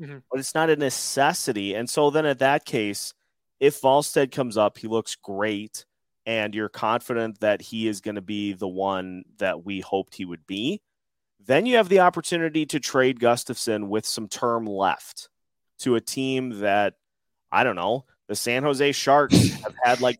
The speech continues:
Speaker 2: fifty goalies in the last
Speaker 1: <laughs>
Speaker 2: six years, and they're still trying to find somebody. So you do something like that, you have the opportunity to trade him.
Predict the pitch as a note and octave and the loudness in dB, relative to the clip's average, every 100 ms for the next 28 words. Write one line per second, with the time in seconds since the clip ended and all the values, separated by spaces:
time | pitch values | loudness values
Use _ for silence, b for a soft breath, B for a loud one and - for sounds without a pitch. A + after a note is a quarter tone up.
0 | - - - D3+ - E3 C#3 D#3 F3+ D#3 | -10 -8 -2 -2 -2 -4 4 6 6 4
1 | A#2 F#2+ B2 - G#2+ A2 A2 - - - | 0 4 4 4 0 4 4 2 -2 -12
2 | - A2 - G#2+ G#2 A#2 A#2+ - - - | -14 -12 -8 -6 -6 -6 -6 -6 -6 2
3 | C#3+ C#3+ C#3+ C#3 C#3+ D3 - C#3 D3+ E3 | 6 6 2 0 0 0 0 0 0 -4
4 | - A#2+ G2+ F2+ D2+ A#1+ _ _ _ _ | -4 -4 -2 -4 -6 -16 _ _ _ _
5 | - C3+ B2+ B2 A#2 C3 A#2 C3 E3 - | -4 2 4 4 0 -6 -6 -4 -4 -2
6 | D#3+ D#3+ D3+ C3 A#2 A2 A2+ A2 - _ | -4 -4 -6 -4 -4 -2 0 0 -2 _
7 | _ _ G2+ G2 G#2 A2+ C3 B2+ - A#2 | _ _ -8 -2 2 2 2 -4 -6 -6
8 | A2+ A2+ A2 - A2 G2 - - G#2+ G#2+ | -4 -4 -6 -8 -8 -6 -6 -6 -4 -4
9 | G2+ G#2 G2 | -6 -6 -6